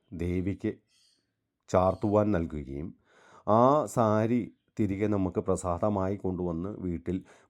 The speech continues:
പൂജാമുറിയിലോ അല്ലെങ്കിൽ നിങ്ങളുടെ അലമാരയിലോ സൂക്ഷിക്കുന്നത് വളരെ ഗുണകരമായിട്ട് കാണുന്നുണ്ട്.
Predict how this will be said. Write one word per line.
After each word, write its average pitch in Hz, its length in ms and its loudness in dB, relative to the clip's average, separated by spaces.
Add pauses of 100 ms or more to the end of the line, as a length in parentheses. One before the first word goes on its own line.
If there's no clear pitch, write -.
പൂജാമുറിയിലോ 90 720 -2 (120)
അല്ലെങ്കിൽ 87 380 -4
നിങ്ങളുടെ 82 440 -8 (120)
അലമാരയിലോ 85 640 -6
സൂക്ഷിക്കുന്നത് 78 720 -10 (240)
വളരെ 78 240 -4
ഗുണകരമായിട്ട് 80 680 -4
കാണുന്നുണ്ട്. 62 460 -8